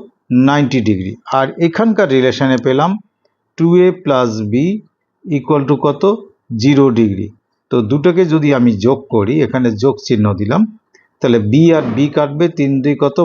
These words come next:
ফাইভ এ। ফাইভ এ equal to নাইনটি ডিগ্রি, তার মানে এ equal to কত? পাঁচ, আঠারো, নব্বই, এইটিন ডিগ্রি। এটা এইটিন ডিগ্রি পেয়ে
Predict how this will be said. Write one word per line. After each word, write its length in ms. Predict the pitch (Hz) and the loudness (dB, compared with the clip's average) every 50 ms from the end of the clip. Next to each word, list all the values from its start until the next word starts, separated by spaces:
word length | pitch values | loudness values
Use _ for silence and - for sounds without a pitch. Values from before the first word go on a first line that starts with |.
| 156 - - - | -2 -4 -8 -4
ফাইভ 300 | - 139 139 135 135 123 107 104 98 | -2 0 2 2 2 2 0 0 -2
এ। 20 | 90 98 _ _ _ _ _ _ _ _ _ _ - | -2 -6 _ _ _ _ _ _ _ _ _ _ -4
ফাইভ 280 | - 139 143 151 156 143 151 175 175 | -2 0 0 0 0 2 2 2 2
এ 20 | 180 - 180 151 | 2 2 -2 -4
equal 240 | 135 120 143 131 123 113 | -2 0 0 0 0 0
to 60 | 127 120 110 113 113 | -2 0 0 0 0
নাইনটি 280 | 113 120 120 113 143 147 139 | 0 0 0 -2 -2 -2 0
ডিগ্রি, 260 | 151 156 147 147 170 175 185 - _ _ _ _ _ _ | 0 -2 0 0 -2 -2 -4 -6 _ _ _ _ _ _
তার 140 | - 131 123 135 131 | -2 0 2 2 2
মানে 180 | 127 123 127 127 127 - - 139 139 | 2 2 0 0 -2 -2 0 2 4
এ 20 | 147 156 165 170 165 - 165 151 | 4 4 4 2 0 -4 -4 -4
equal 260 | 139 123 - 143 139 127 120 | -4 -2 0 0 0 2 0
to 60 | 143 123 - | 0 0 0
কত? 160 | 147 143 147 180 190 220 202 - _ _ _ _ _ _ _ _ _ _ _ _ _ _ _ _ | -4 -2 0 -2 -2 -2 -4 -12 _ _ _ _ _ _ _ _ _ _ _ _ _ _ _ _
পাঁচ, 220 | 131 135 135 139 - - - - 131 135 | -2 0 0 -2 -2 -6 -8 -4 -2 -2
আঠারো, 300 | 131 - 139 135 135 135 123 123 | -2 -2 -2 0 2 2 2 2
নব্বই, 300 | 120 110 113 131 165 202 - 185 170 160 | 2 0 2 0 0 0 0 0 0 0
এইটিন 320 | 151 156 - 160 143 131 117 107 | 0 0 -2 0 2 2 2 2
ডিগ্রি। 240 | 104 95 92 92 107 - - 143 147 | 0 -4 -4 -8 -8 -4 0 0 0
এটা 200 | 147 147 170 185 196 - 160 151 | 0 2 0 -2 -2 2 2 0
এইটিন 280 | 139 127 143 147 131 131 127 | 0 2 0 0 0 2 2
ডিগ্রি 200 | 139 156 202 220 - - | 2 2 2 0 2 2
পেয়ে 200 | 160 135 123 | 2 2 2